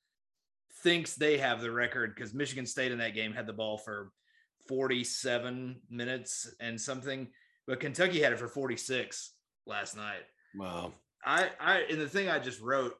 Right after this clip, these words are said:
Speaker 1: uh, or just published on our site, uh, about, uh, giving the defense credit where it's due, it j-, we gained, we gained a hundred and eighty-nine yards in the first six plays.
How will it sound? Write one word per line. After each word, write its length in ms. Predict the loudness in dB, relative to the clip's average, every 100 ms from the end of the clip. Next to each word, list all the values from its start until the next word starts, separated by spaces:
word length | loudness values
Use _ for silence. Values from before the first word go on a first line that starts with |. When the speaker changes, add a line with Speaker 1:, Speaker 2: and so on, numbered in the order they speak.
| -8
Speaker 1:
uh, 200 | -4 -4 -2
or 80 |
just 200 | -4 -2
published 360 | 0 0 0 -4
on 100 | -8
our 140 | -8
site, 340 | -6 -4 -4 -6 _ _ _ _ _ _ _ -18 -8
uh, 180 | -6 -4
about, 300 | -2 2 0 -2 -8
uh, 240 | -6 -6 -6
giving 160 | -6 -6
the 80 |
defense 320 | -6 -8 -8 -8
credit 300 | -4 -4 -4
where 140 | -8
it's 160 | -8 -4
due, 260 | -4 -4 -8 _ _ _ -4
it 240 | -4 -2
j-, 180 | -6 -6 -2
we 160 | -2 2
gained, 320 | 4 2 0 -12 _ _ _ _
we 100 | 4
gained 220 | 6 8 6
a 60 |
hundred 420 | 4 2 4 4
and 120 | 4 4
eighty-nine 560 | 4 4 4 2 2
yards 460 | 2 2 4 2 -2
in 140 | -8
the 80 | -8
first 440 | -4 -2 0 0 -2
six 180 | -4
plays. 640 | -6 -6 -6 -6 -6 -6